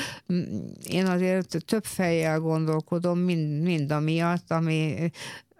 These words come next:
az életemben engem elért. Tehát tudom, hogy kinek mi lenne a véleménye valamiről, és azt is tudom, hogy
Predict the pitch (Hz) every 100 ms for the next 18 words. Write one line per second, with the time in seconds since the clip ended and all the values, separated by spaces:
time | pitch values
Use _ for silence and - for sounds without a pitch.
0 | _ - 160 180 143 139 - 151 151 156
1 | 156 160 147 135 139 90 85 131 - 147
2 | 147 151 - 160 - 190 156 156 156 165
3 | - - _ _ 180 - 202 175 160 175
4 | 175 160 156 143 156 165 156 156 151 147
5 | 156 160 160 170 180 190 202 - - -
6 | - _ 175 - 202 - 165 - 175 175
7 | 170 165